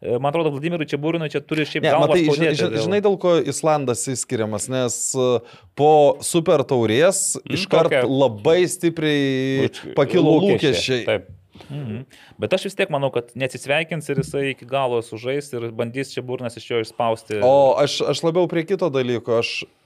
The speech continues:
Speaker 2: iki šiol manau, kad neparduoti Ojavusio buvo klaida.
Speaker 1: Nu, laukim Europos taurių.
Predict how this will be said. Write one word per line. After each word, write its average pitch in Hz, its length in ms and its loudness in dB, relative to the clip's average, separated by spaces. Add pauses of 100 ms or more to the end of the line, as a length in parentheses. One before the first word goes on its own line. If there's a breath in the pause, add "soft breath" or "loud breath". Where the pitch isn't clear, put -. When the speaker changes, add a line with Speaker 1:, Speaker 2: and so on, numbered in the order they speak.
(120)
Speaker 2:
iki 151 200 -2
šiol 156 320 0
manau, 139 320 -2
kad 139 160 -4
neparduoti 123 760 -2
Ojavusio 113 560 -4
buvo 101 180 -4
klaida. 95 380 -8 (340)
Speaker 1:
Nu, 151 960 -10
laukim 151 420 -2
Europos 143 340 -2
taurių. 131 280 0